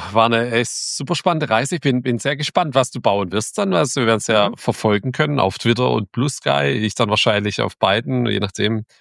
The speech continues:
Speaker 1: Ich werde auf jeden Fall alles verlinken, auch in den Shownotes. Dann können die Leute dir folgen. Auf LinkedIn bist du jetzt ja auch aktiv, habe ich gesehen.
Speaker 2: Ja.
Speaker 1: Kommt jetzt auch öfters was.
Speaker 2: Mhm.
Speaker 1: Kann man dann auch machen, ist dann, äh, mehr der businesslastige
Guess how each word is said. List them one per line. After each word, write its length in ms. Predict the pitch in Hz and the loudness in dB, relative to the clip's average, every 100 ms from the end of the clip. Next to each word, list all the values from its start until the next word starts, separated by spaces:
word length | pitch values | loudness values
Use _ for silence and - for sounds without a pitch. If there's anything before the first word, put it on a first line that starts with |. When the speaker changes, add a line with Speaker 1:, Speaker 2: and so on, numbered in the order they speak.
| - | -10
Speaker 1:
Ich 160 | 117 | -2
werde 140 | 117 107 | -2 0
auf 80 | |
jeden 100 | 123 | -2
Fall 140 | 117 120 | 0 0
alles 200 | 110 - | 0 -2
verlinken, 540 | 113 113 123 139 139 | -2 -2 -2 -4 -2
auch 240 | 110 113 117 | 0 0 2
in 120 | 110 | 0
den 100 | 98 | 2
Shownotes. 480 | - 113 117 113 - | 2 2 2 0 -2
Dann 220 | 104 101 | -2 0
können 180 | 104 92 | 0 2
die 40 | |
Leute 280 | 92 92 98 | 2 0 0
dir 140 | 95 | -4
folgen. 520 | - 98 101 107 110 110 | -2 -2 -2 -2 -4 0
Auf 160 | 104 117 | 0 2
LinkedIn 280 | 139 143 | 2 2
bist 220 | 143 175 156 | 2 2 0
du 40 | |
jetzt 120 | 139 | -2
ja 80 | 123 | 0
auch 140 | 113 | 0
aktiv, 340 | 147 - 113 104 | -2 -2 -2 2
habe 160 | 113 | 2
ich 120 | 113 - | 0 -6
gesehen. 340 | - 120 120 | -4 -2 2
Speaker 2:
Ja. 60 | 117 | 2
Speaker 1:
Kommt 120 | 107 | 2
jetzt 140 | 98 | 0
auch 160 | 110 110 | 0 0
öfters 300 | 120 127 - | -2 -4 0
was. 240 | 135 - - _ _ - | -2 -2 -14 _ _ 0
Speaker 2:
Mhm. 160 | 101 | 4
Speaker 1:
Kann 100 | 101 | 4
man 80 | 92 | 4
dann 140 | 90 | 2
auch 180 | 82 87 | 2 2
machen, 260 | 95 92 90 | 0 0 -2
ist 200 | 82 - | -4 -4
dann, 120 | 87 | -2
äh, 160 | 80 82 | -2 -2
mehr 300 | 82 82 82 | 0 0 0
der 120 | 80 | 0
businesslastige 840 | 92 - 98 98 92 - 95 92 | -4 -4 -4 -2 -2 -4 0 0